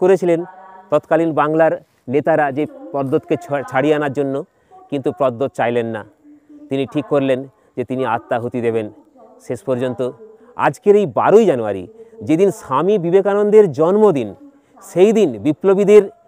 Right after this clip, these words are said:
কণ্ঠরুদ্ধ করার জন্যে ব্রিটিশ যে সরকার, তারা নিয়মিত, তারা এই বারোই জানুয়ারিতেই তারা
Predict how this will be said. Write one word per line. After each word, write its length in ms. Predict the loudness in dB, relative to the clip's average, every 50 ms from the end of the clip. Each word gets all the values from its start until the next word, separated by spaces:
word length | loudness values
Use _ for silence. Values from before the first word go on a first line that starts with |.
| _ _ _ -2
কণ্ঠরুদ্ধ 640 | 0 2 2 2 0 -2 -2 0 0 0 0 4 4 4 6
করার 180 | 6 2 2 2 2
জন্যে 220 | 0 0 2 0 -2 -4 -6 _ -20 _ _ _ -16 -4 -2
ব্রিটিশ 280 | -2 0 0 0 -2 -2 -6 -12 -14 -14 -14 -20 -20 -20 -20 -20 _ _ _ -12
যে 80 | -10 -6 -2
সরকার, 300 | -2 -2 2 2 2 2 2 0
তারা 160 | -2 0 0 -2 -2 -6 -14 -20 _ _ _ _ _ -8
নিয়মিত, 360 | -4 -2 0 0 0 0 -2 -2 0
তারা 120 | 0 0 0
এই 40 | 0 0 0
বারোই 240 | 0 2 4 2 2 2
জানুয়ারিতেই 360 | 2 2 2 2 2 2 2 4
তারা 140 | 2 2 2